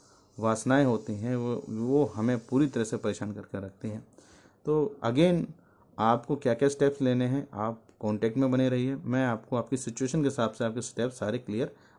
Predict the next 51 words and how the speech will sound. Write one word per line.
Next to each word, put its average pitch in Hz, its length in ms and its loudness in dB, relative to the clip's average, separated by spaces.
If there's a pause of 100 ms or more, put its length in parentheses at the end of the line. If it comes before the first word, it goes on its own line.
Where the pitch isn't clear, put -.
बता 107 260 2
दूंगा 123 280 0
कि - 0 -
लाइफ 107 320 -4
में 127 100 0
आपको 117 280 -4
किस 127 260 -8
किस 117 220 -8
तरह 107 140 -4
से 110 140 -6
आगे 104 240 -4
स्टेप्स 110 320 -6
लेने 107 240 -2
चाहिए। 98 340 -8 (560)
तो 139 60 0
आप 143 200 4
उन 135 140 0
पर 131 60 -2
बने 113 260 2
रहिएगा 131 380 2
और 160 120 2
आपकी 123 280 -2
लाइफ 117 340 -2
में 131 100 -4
कोई 127 180 -2
प्रॉब्लम 107 360 -4
नहीं 117 340 -2
होगी। 92 200 -6 (520)
देखो, 139 220 2
डिस-, 110 340 -2 (200)
मैं 131 260 4
केवल 160 260 6
राह 131 240 4
दिखा 127 260 2
सकता 113 340 -6
हूँ, 202 140 -2
डिसीजन 143 340 0
आपको 120 220 -4
खुद 113 220 -4
लेने 104 240 -4
होते 101 260 -12
हैं 110 80 -16 (600)
और 127 180 4
उन 160 360 4
डिसीजंस 131 480 2
पे 165 320 0
आपको 107 440 0
चलना 135 500 4
खुद - 200 -4
होता - 300 -14
है - 140 -16